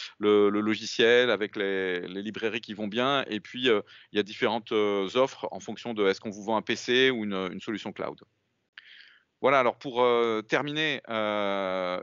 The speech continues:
u-, une vue de synthèse de cette nouvelle jungle de, du, du deep learning, euh,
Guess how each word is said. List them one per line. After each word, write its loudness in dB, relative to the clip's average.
u-, -8
une -4
vue -6
de -10
synthèse -2
de -4
cette -4
nouvelle -2
jungle -2
de, -2
du, -12
du -20
deep -12
learning, -2
euh, -4